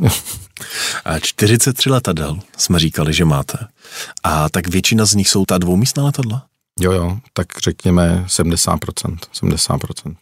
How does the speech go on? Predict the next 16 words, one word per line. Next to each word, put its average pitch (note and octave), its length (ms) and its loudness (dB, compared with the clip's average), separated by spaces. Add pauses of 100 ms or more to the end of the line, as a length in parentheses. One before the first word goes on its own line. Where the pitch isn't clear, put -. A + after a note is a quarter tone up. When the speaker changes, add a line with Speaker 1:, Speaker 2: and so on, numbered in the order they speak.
Speaker 2:
Ale F2 120 -4
to - 120 -2
asi - 140 2
nemáte D3 320 2
všechno F2 280 -2
v D#2+ 40 0
Benešově. D2+ 540 -2 (100)
Kde F#2 160 2
má B2 140 4
vlastně C3+ 360 2 (320)
F - 220 -2
R F2+ 260 0
svoji F2 260 2
bázi? D2+ 360 0 (440)
Speaker 1:
Tak, A2 140 0 (160)
eh, - 60 -2